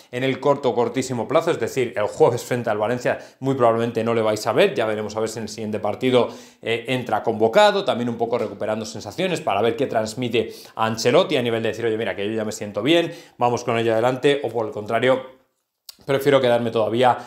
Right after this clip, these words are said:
un poco al margen del grupo porque no me encuentro preparado, ni me siento preparado, ni tengo ritmo competitivo, ni nada parecido. Así que bueno, vamos a esperar a ver qué ocurre con David Alaba. De momento, eso es en lo que respecta al defensa austriaco. Y ahora vamos a pegar el salto a la segunda noticia,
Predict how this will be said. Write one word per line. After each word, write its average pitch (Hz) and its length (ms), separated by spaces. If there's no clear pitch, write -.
un 170 140
poco 165 220
al 156 80
margen 165 260
del 175 140
grupo 202 260
porque 120 220
no 120 80
me 120 100
encuentro 123 340
preparado, 175 520
ni 139 80
me 120 80
siento 123 240
preparado, 135 340
ni 135 100
tengo 120 220
ritmo 117 220
competitivo, 117 500
ni 113 140
nada 107 180
parecido. 95 400
Así 113 240
que 107 80
bueno, 90 200
vamos 139 220
a 139 40
esperar 139 380
a 123 120
ver 143 160
qué 139 80
ocurre 135 400
con 131 300
David 107 280
Alaba. 92 260
De 123 120
momento, 226 580
eso 190 240
es 165 80
en 185 80
lo 170 100
que 151 100
respecta 170 360
al 147 100
defensa 151 600
austriaco. 113 640
Y 127 100
ahora 247 140
vamos 220 200
a 196 80
pegar 185 200
el 156 100
salto 165 380
a - 20
la 131 80
segunda 156 340
noticia, 131 460